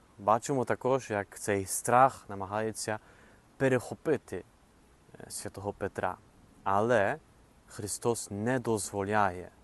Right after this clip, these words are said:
щоб його вибраний, щоб його апостол, той, який його покликав, став заручником страху. І також і ти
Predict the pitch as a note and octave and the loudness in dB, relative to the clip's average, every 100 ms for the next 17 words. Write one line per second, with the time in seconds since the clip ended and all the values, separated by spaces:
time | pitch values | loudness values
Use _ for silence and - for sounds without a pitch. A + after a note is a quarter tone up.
0 | _ _ _ - - G#2 G#2 G#2 G2 G2+ | _ _ _ -20 -10 -6 -2 -2 -2 -4
1 | F#2 A#2+ A#2 G2 F#2 F#2 G2+ C3 - - | -2 0 2 0 -4 -6 -10 -14 -20 -20
2 | - - _ - F2 G2 G#2 G#2+ G#2+ - | -20 -20 _ -18 -10 -6 -4 -4 -8 -4
3 | B2 A2+ - - G#2 B2+ - - - _ | -2 -2 -4 -8 -10 -12 -20 -20 -20 _
4 | - A2+ G#2+ G2+ - G#2 G#2 G#2+ - C3+ | -6 -4 -4 -8 -8 -8 -6 -8 -4 -4
5 | - B2 A2 B2 D#3+ - - - - - | 0 -2 0 -4 -4 -6 -20 -20 -20 -20
6 | _ - - A#2 B2 - - F2+ G#2 G#2+ | _ -10 -4 -2 -2 -10 -14 -8 -4 -4
7 | A2 - G#2 - G2+ G2 - - - A2 | -6 -8 -10 -6 -6 -8 -16 -12 -2 2
8 | G2 - G2 - - _ - _ _ _ | 2 -2 -14 -16 -20 _ -20 _ _ _
9 | _ - - - - - - - - A2+ | _ -20 -20 -20 -20 -20 -20 -20 -14 -6
10 | C3 D#3 C3+ - - - - G#2+ G#2 - | 0 0 0 -6 -12 -18 -16 -12 -12 -4
11 | - D#3 F#2+ | 4 6 4